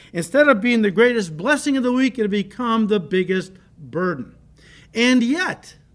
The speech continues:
and yet, they loved the Sabbath. The Jewish people in general,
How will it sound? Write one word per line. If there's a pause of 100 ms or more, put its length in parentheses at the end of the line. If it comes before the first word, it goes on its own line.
(340)
and
yet, (680)
they (220)
loved (260)
the
Sabbath. (420)
The
Jewish
people
in
general,